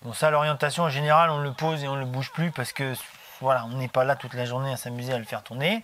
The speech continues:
Et à l'arrière est fixé un, un micro-onduleur de trois cent cinquante watts. Et le raccordement et re-, réseau est fait sur une prise extérieure protégée par un disjoncteur seize ampères et le câble utilisé du trois G deux cinq.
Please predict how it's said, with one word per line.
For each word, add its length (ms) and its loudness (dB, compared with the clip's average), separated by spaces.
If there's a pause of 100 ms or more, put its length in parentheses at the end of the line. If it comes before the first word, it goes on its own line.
Et 80 0
à 60 6
l'arrière 380 2
est 80 0
fixé 600 -4
un, 600 4
un 100 -2
micro-onduleur 640 0
de 80 -6
trois 160 -6
cent 140 -8
cinquante 300 -12
watts. 140 0 (160)
Et 140 2
le 100 4
raccordement 540 2
et 100 0
re-, 380 -2
réseau 480 -4
est 140 -6
fait 360 -6
sur 220 -4
une 120 -4 (120)
prise 480 -6 (100)
extérieure 600 0
protégée 400 -4
par 140 -2
un 80 -4
disjoncteur 500 -6
seize 240 -8
ampères 480 -4 (180)
et 260 -12
le 120 -10
câble 320 0
utilisé 400 -6
du 160 -10
trois 240 -4
G 160 -6
deux 180 -8
cinq. 440 -14